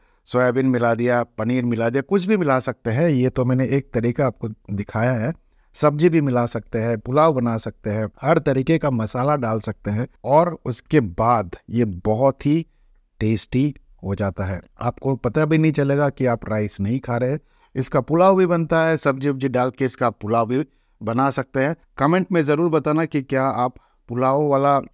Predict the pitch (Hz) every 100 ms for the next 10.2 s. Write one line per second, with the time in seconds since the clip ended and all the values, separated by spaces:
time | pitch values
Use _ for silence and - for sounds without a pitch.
0 | - 120 135 127 131 113 - 139 131 120
1 | 117 123 131 117 104 101 95 110 131 127
2 | 123 120 127 113 - 113 - 175 - 120
3 | 117 117 101 98 - - _ 123 123 131
4 | 175 190 - 131 113 117 143 156 180 127
5 | 113 123 127 156 147 170 175 156 _ 120
6 | 117 - 123 120 147 139 117 139 143 -
7 | 135 135 127 - 127 131 104 113 127 -
8 | 131 127 143 156 - 107 120 131 151 139
9 | 131 117 123 123 123 131 123 - 104 127
10 | 127 151